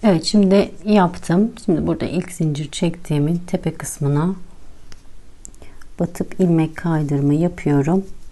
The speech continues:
Ve burada gene, e, şöyle söyleyeyim. Üç tane zincir çekiyorum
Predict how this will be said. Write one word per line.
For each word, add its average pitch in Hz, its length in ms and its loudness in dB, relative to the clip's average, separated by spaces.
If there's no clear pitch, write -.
Ve 185 100 4
burada 202 200 6
gene, 190 420 6
e, 156 600 2
şöyle 170 340 2
söyleyeyim. 147 540 0
Üç - 180 -2
tane 170 320 4
zincir 156 380 0
çekiyorum 139 560 -2